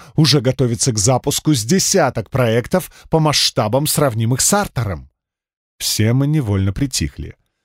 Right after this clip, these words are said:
Честно говоря, я не думал, что всё так серьёзно. И самое главное,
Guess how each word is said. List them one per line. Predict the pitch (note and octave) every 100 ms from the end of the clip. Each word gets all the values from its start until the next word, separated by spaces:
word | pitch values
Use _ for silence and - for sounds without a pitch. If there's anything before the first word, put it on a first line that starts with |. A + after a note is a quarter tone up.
| _ _
Честно | - F#3 - G3
говоря, | F3+ F#3+ F3+
я | E3 F3
не | D#3+
думал, | G#2+ A2 A#2+ D3 D#3+
что | - -
всё | C#3+ - - B2+ C#3 _ _ _ -
так | G#2 -
серьёзно. | - A#2+ A#2+ E3 C#3 F2 D2+ C2+ _ _ -
И | G#2+
самое | - A2 E2+
главное, | F2+ A#2 D#3+ A2+ D2+